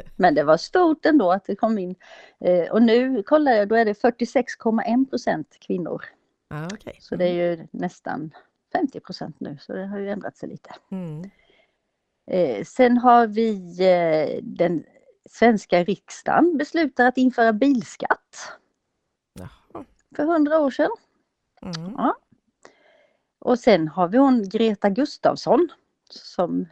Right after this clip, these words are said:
Speaker 1: är känd som Greta Garbo. Hon, eh, debuterar i, som en badflicka i filmen Luffarpetter.
Speaker 2: <laughs> Okej.
Speaker 1: Ja, det är såna här stora grejer.
Speaker 2: Ja.
Speaker 1: Sen har vi då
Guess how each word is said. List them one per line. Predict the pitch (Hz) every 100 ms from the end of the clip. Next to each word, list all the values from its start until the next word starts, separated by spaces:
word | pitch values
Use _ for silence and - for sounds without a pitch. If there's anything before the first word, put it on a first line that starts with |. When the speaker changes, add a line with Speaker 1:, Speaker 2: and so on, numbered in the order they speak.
| -
Speaker 1:
är | 185 165
känd | - - 175 160
som | 185 170
Greta | 185 180 180 196 185 - -
Garbo. | 175 180 147 165 175 339 _ _ _ _
Hon, | 196 196 175
eh, | 175 -
debuterar | 156 180 214 262 233 190 196 202 -
i, | 208 196 - -
som | 190 185
en | 190
badflicka | 208 226 - 170 - -
i | 175
filmen | - 170 170 165 160
Luffarpetter. | 170 294 - 135 - 147 - - - - _ _ - -
Speaker 2:
<laughs> | 180 156
Okej. | 147 165 160 269 _ _ _ - - _
Speaker 1:
Ja, | - - - - - 571 _
det | -
är | 220
såna | -
här | 285
stora | - 247 - 185
grejer. | 220 196 196 180
Speaker 2:
Ja. | 175
Speaker 1:
Sen | 196
har | 196 175
vi | 202
då | 262